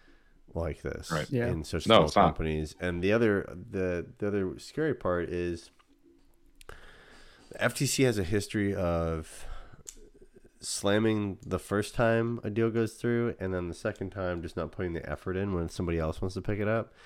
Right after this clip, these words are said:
Speaker 1: And my worry is, is that this doesn't go through,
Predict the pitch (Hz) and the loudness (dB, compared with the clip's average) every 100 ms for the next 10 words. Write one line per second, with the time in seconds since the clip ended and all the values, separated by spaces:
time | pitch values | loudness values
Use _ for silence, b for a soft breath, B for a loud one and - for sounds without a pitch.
0 | b b b b b 92 95 113 110 101 | b b b b b -2 2 2 4 2
1 | 90 90 90 80 101 - 98 104 92 92 | 0 -4 -6 -4 -6 -4 -6 -6 -4 -4
2 | - 92 90 90 90 | -4 -6 -4 -4 -6